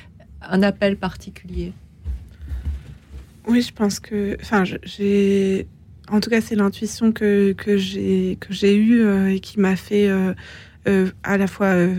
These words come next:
Speaker 2: euh, commencer le podcast et puis, euh, et puis, euh, écrire ce, ce parcours d'avant. Euh, c'est, je, j'ai voulu, euh, euh, propo-, enfin, proposer de structurer chaque semaine autour de, d'une figure de sainteté, euh, une sainte,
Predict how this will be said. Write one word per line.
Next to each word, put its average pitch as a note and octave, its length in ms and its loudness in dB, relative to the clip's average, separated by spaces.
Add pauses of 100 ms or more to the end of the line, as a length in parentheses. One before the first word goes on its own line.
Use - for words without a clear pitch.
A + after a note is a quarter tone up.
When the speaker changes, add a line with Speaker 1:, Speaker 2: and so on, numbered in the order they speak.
(120)
Speaker 2:
euh, F3+ 680 -2
commencer G3+ 440 2
le G3 60 0
podcast G#3 560 0
et G#3+ 60 -4
puis, G#3 320 0
euh, F#3+ 380 0 (480)
et G#3 80 2
puis, G3 500 0
euh, F#3+ 360 4
écrire A3+ 380 0
ce, G3 500 2
ce - 180 -2
parcours G3 460 -2
d'avant. G#3 400 2 (440)
Euh, F#3+ 400 4
c'est, G3 360 0 (300)
je, G3 500 4
j'ai G3+ 240 2
voulu, A3+ 360 4
euh, F#3+ 540 2 (460)
euh, G3 120 0
propo-, A3+ 500 0
enfin, G#3+ 280 -2
proposer A#3+ 580 2
de G#3+ 140 2
structurer A#3 500 -2
chaque A#3 240 -2
semaine A#3 400 4
autour G#3+ 320 0
de, G3+ 300 2
d'une G3+ 260 2
figure A#3+ 340 2
de A3+ 140 2
sainteté, A3 600 0
euh, F#3 200 0
une G#3 160 4
sainte, - 500 -4